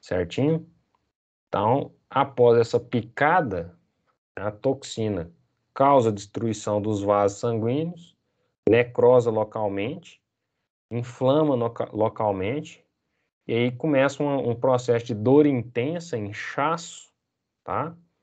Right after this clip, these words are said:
E aí, dessa, nessa situação, a longo prazo aí, com a irrigação, né,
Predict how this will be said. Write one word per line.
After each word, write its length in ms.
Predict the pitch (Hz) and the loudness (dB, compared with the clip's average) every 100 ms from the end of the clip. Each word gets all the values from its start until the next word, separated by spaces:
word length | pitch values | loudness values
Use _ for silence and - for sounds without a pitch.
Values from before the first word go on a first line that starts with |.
| _ _ _ _ _ | _ _ _ _ _
E 120 | - 120 | -4 0
aí, 160 | 120 | 0
dessa, 480 | 127 139 151 165 147 | 2 0 0 -2 -4
nessa 360 | - 123 151 156 | -2 -2 -2 -4
situação, 680 | - - 139 127 - 107 | -6 -4 -4 -4 -4 -2
a 100 | 104 | 0
longo 380 | 107 110 117 107 | 2 2 2 -2
prazo 460 | - 104 104 104 98 | -4 -4 -2 -2 -2
aí, 160 | 95 | -4
com 160 | 90 113 | -4 -4
a 60 | 113 | -2
irrigação, 880 | 107 107 107 101 - 139 156 165 - _ - | -2 0 0 -2 -2 0 0 -2 -6 _ -8
né, 300 | 95 107 | -2 0